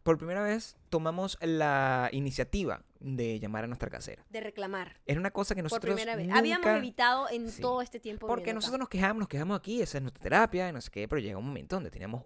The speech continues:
Speaker 1: una semana completa sin poder dormir.
Speaker 2: Nada.
Speaker 1: Y, em, por primera vez hice-, hicimos ese llamado y le explicamos con mucha decencia,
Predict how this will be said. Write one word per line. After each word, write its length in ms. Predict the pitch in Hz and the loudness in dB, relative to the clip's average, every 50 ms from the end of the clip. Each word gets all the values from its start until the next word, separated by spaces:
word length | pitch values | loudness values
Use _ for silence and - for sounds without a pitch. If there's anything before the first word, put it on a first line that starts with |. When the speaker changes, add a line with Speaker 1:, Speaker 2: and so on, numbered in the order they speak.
| _ | _
Speaker 1:
una 180 | 113 113 110 107 | -6 -6 -4 -4
semana 300 | - - 104 101 - 123 | -6 -8 -8 -10 -10 -8
completa 480 | - 165 - - - - 101 - 175 | -8 -8 -8 -8 -10 -8 -6 -6 -6
sin 260 | - - - 90 123 139 | -6 -6 -8 -10 -6 -2
poder 400 | 170 151 110 - - - - - | -2 -2 -2 -2 -6 -8 -4 -2
dormir. 340 | - 143 208 294 285 - - - - _ - - | 0 0 0 0 -2 -4 -6 -12 -20 _ -16 -12
Speaker 2:
Nada. 400 | 214 220 202 196 185 180 175 175 - _ _ _ _ | -8 -6 -6 -4 -4 -6 -8 -10 -14 _ _ _ _
Speaker 1:
Y, 300 | - 113 110 104 101 101 | -8 -6 -4 -4 -2 -4
em, 420 | 95 92 95 98 95 98 98 95 - _ _ | -4 -6 -6 -8 -8 -10 -12 -14 -16 _ _
por 180 | - 120 110 - | -4 -2 -2 -2
primera 300 | 113 107 104 101 113 127 | -4 -4 -4 -2 0 0
vez 260 | 123 123 127 127 - | 0 -2 -2 -6 -8
hice-, 400 | 87 - - - 95 98 101 - - | -8 -8 -6 -6 -6 -8 -10 -10 -10
hicimos 360 | 113 113 - 131 139 147 156 | -8 -4 -2 -2 -2 -2 -2
ese 200 | 165 - 160 160 | -4 -4 -6 -6
llamado 540 | 165 165 160 151 139 127 139 170 240 330 - _ | -4 -2 -2 -2 0 -2 -2 -4 -8 -10 -12 _
y 680 | 131 131 127 127 123 123 120 117 117 113 110 107 101 - | -6 -4 -4 -4 -4 -4 -4 -4 -6 -6 -6 -8 -8 -8
le 140 | 101 113 107 | -6 -4 -4
explicamos 500 | - - - - - 139 143 156 185 - | -4 -4 -4 0 2 2 2 2 0 -4
con 180 | - 139 131 | -4 -2 0
mucha 280 | 143 190 262 294 - 285 | 2 2 2 2 2 2
decencia, 460 | 214 185 - 175 135 - - - - | 2 2 0 0 -2 -2 -4 -8 -12